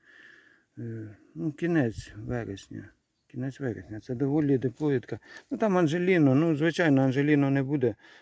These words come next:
е, <laughs> з такими ароматами. Теж непогана, гарна, і лежить довго, до Нового року. Е, в холодильнику.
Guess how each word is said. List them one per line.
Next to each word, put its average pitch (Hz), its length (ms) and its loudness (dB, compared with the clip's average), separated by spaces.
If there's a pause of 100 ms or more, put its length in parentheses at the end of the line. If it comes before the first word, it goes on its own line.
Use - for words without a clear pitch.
(120)
е, 123 280 -4 (180)
<laughs> 139 200 0
з - 100 -12
такими 127 400 2
ароматами. 123 720 0
Теж 254 320 0
непогана, 151 760 0
гарна, 120 460 -2
і 120 40 -4
лежить 143 540 -2
довго, 123 500 -2
до 107 140 -6
Нового 135 340 0
року. 123 340 -4 (1080)
Е, 110 340 -6 (720)
в - 80 -20
холодильнику. 110 640 0